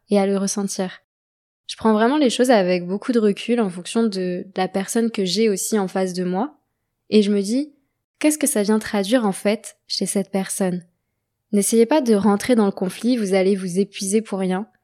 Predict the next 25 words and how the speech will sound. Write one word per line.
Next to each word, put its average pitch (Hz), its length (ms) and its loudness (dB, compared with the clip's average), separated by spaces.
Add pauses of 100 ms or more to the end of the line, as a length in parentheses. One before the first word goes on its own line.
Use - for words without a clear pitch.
(320)
Et 196 80 4
souvent 220 240 2
la 233 120 4
personne 208 320 0
en 214 80 4
face, - 420 0 (540)
elle 202 120 2
attend 202 220 0
que 214 180 0
ça. 185 280 -8 (340)
Donc - 340 -6 (260)
ne 226 160 4
lui 269 120 6
donnez 277 260 2
pas 277 120 0
cette 262 180 -2
satisfaction. 185 640 -4 (440)
Retirez-vous 233 880 2 (180)
en 208 100 -4
silence. 196 600 -4 (460)
Vous 208 80 -2
valez 185 340 2
mieux 196 280 2
que 269 140 0
ça, 208 340 -2